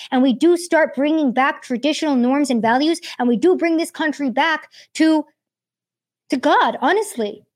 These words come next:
We've taken God out of everything. And now we have women in the streets screaming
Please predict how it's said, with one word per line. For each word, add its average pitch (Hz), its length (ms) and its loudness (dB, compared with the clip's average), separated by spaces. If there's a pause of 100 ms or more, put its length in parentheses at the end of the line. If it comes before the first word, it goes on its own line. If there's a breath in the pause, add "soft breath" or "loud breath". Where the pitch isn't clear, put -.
(340)
We've 269 180 -2
taken 339 400 0
God 294 260 2
out 269 100 0
of 233 120 -4
everything. 240 720 -4 (800)
And 262 160 2
now 285 200 2
we 311 120 2
have 285 200 0
women 262 420 2
in 233 140 0
the 240 80 -2
streets 254 600 -4 (360)
screaming 269 1120 0